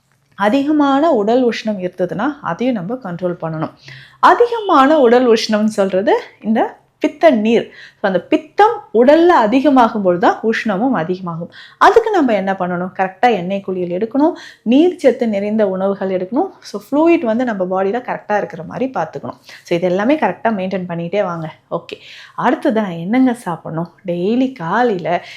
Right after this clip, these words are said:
எ-, நல்லா எந்திரிச்ச உடனே கொஞ்சம் வார்ம் வாட்டர் குடிச்சுக்கோங்க, வெது வெதுப்பான தண்ணி குடிச்சுக்கோங்க. டீ, காஃபி கண்டிப்பா குடிக்காதீங்க. எம்டி ஸ்டொமக்ல நிறைய பேர் வந்து டீ, காஃபி, ஒரு நாளைக்கு அஞ்சு, ஆறு டீ குடிச்சிடுறேன், நாலஞ்சு காஃபி குடிச்சிடுறேன்,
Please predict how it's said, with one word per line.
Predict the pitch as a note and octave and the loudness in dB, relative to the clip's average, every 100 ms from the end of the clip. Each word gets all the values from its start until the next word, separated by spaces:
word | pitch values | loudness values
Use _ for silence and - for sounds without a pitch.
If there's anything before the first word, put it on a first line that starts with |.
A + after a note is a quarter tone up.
| - | -10
எ-, | - | -6
நல்லா | F3 E3+ F#3 B3 | -4 -4 -2 -2
எந்திரிச்ச | G3+ G3 A3+ - | 0 -2 -4 -4
உடனே | F3+ G3+ | -10 -6
கொஞ்சம் | C4+ F#3+ F3+ C4+ C#4+ | -6 -8 -4 -2 -2
வார்ம் | F3 F#3 A#3 B3 | -4 0 2 2
வாட்டர் | D#3+ E3 G#3+ A#3+ - | 0 0 0 -2 -4
குடிச்சுக்கோங்க, | F3 - - D#3 D3+ D#3+ | -10 -10 -8 -8 -4 -4
வெது | E3+ F#3+ | -4 -4
வெதுப்பான | F#3 F#3 F3+ F3+ A#3 D4 | -6 -8 -10 -6 -4 -4
தண்ணி | G3 F#3 | -4 -6
குடிச்சுக்கோங்க. | F3+ D#3 - D#3 D#3 D3+ - - _ | -8 -12 -14 -12 -8 -8 -10 -20 _
டீ, | A#3+ | -6
காஃபி | A#3 G#3+ G3+ C#4 | 0 -2 0 -4
கண்டிப்பா | C4+ A#3 C4 C#4 C4+ | 0 2 4 6 4
குடிக்காதீங்க. | C4+ G#3+ G3+ G3 G3 A#3+ F#4+ - - _ | 4 2 2 0 0 -2 -4 -8 -20 _
எம்டி | G#3 A3 C4+ C4 | -2 0 0 2
ஸ்டொமக்ல | A#3 A3 B3+ F4+ - | 0 2 2 2 0
நிறைய | F#3 F#3 G#3+ B3+ C4+ | -8 -4 2 4 4
பேர் | A3+ | 2
வந்து | G#3 B3 | 2 0
டீ, | B3 A#3 | 0 0
காஃபி, | G#3+ F#3+ | 0 2
ஒரு | F3+ E3+ | 0 2
நாளைக்கு | G#3+ C#4 | 0 0
அஞ்சு, | G#3 F#3+ A3 A#3 | 0 0 2 4
ஆறு | G3+ | 2
டீ | B3 C4 | 0 -2
குடிச்சிடுறேன், | B3+ A#3 C4 C4+ G#3+ | -2 0 0 2 0
நாலஞ்சு | F#3 G3 G3 F#3+ | -2 -2 -4 0
காஃபி | A3+ C4 D4+ | 0 2 0
குடிச்சிடுறேன், | C4+ C4 C4 C4 C#4+ - | 0 -2 0 0 -2 -8